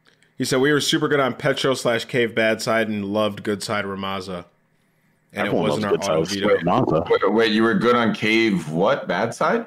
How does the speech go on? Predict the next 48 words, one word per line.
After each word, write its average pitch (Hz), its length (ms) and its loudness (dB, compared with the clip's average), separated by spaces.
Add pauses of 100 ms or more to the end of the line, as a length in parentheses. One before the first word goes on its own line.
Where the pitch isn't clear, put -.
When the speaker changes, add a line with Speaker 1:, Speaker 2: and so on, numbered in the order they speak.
(100)
Speaker 1:
Yeah, 90 300 -2
he 95 60 -8
said 104 160 -8
they 98 100 -4
were 95 100 -2
good 92 120 -6
on 92 140 -8
Cave 95 240 -10
bad 95 200 -10
side. 98 300 -12 (1500)
Speaker 3:
They 107 240 2
kinda, 117 360 -2
okay, 78 200 -4
they 82 120 0
kinda 90 280 -2
were. 71 300 0 (240)
I 92 80 -4
remember 92 300 2
this, 85 220 -4
the 95 340 -2
rip. 90 400 -2
We're, 90 300 0
'cause 90 220 -6
we're 113 140 2
good 104 180 2
on 95 180 2
the, 85 320 -2 (960)
we're 101 120 0
good 113 220 2
on 107 120 4
the 95 60 2
good 95 240 0
side 90 300 -2
for, 87 240 0
like, 80 360 -2
the - 140 -2
entry 90 320 0
of 78 120 -4
P 90 180 0
one, 80 440 0 (140)
and 85 200 -2
we 90 100 2
only 90 160 2
got, 85 120 0
like, 80 160 -2
twenty 82 280 -2
Speaker 1:
Oh. 143 200 2
Speaker 3:
seconds. 76 240 -6